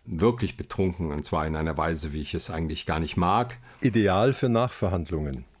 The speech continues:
Speaker 1: Äh, genau, Sie sagen es. Denn da <laughs> sagte Franz Xaver Krötz plötzlich,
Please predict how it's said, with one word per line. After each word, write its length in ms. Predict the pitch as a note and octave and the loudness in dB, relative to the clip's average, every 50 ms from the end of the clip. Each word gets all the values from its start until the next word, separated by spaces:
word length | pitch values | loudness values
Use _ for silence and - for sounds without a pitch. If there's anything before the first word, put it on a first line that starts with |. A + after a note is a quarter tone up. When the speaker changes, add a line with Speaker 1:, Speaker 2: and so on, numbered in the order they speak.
| _ | _
Speaker 1:
Äh, 120 | - A#2+ F#2+ D2+ - - - - - - - - | -2 -2 -2 -2 -4 -10 -14 -18 -18 -20 -10 -4
genau, 420 | - G#2+ G#2 A#2 A#2+ F#2+ D2 D2 D#2+ | -2 0 0 0 0 -2 -2 -4 -4
Sie 160 | - - G2 | -4 -4 -2
sagen 360 | F2+ A#2+ A2 A2 G#2 D#2 D2 | 0 0 0 0 0 -2 -4
es. 320 | C#2 C2 C2 C#2 - - - - _ - | -4 -6 -6 -8 -10 -12 -12 -12 _ 2
Denn 180 | A#2 A#2+ B2 - | 2 2 4 4
da 280 | C#3 C#3+ E3+ G3 G3+ D#3+ | 2 2 4 4 2 2
<laughs> 0 | |
sagte 420 | A2+ G#2+ G#2+ G#2+ G#2+ - - A2 | 2 2 2 2 0 0 0 -2
Franz 340 | - - - G2+ A2 A2+ - | 0 2 2 2 2 2 0
Xaver 320 | - - A2 G2 F#2+ G2+ | 0 0 0 2 2 0
Krötz 320 | F#2+ - - B2 B2+ - - | 0 2 0 0 0 0 -2
plötzlich, 640 | - - A2 A#2 A2+ - - B2+ D3+ C#3 - - | 0 0 2 2 2 0 0 2 2 0 -2 -6